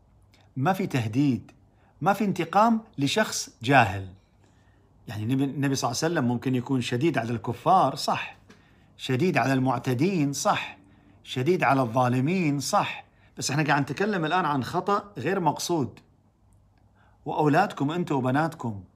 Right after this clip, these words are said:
كل أخطائهم اليومية كلها مقصودة؟ كلها مقصودة؟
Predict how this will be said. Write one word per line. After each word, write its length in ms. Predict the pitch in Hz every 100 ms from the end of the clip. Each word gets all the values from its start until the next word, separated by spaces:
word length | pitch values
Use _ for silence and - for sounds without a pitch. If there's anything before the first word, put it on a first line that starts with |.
| _ _ _ _ _
كل 180 | 220 240
أخطائهم 600 | - - 175 185 143 156
اليومية 500 | 151 139 135 175 131
كلها 220 | - 226
مقصودة؟ 540 | 220 214 190 185 254 - - _ _ _ _ _ _ -
كلها 180 | 190 214
مقصودة؟ 480 | 196 143 175 254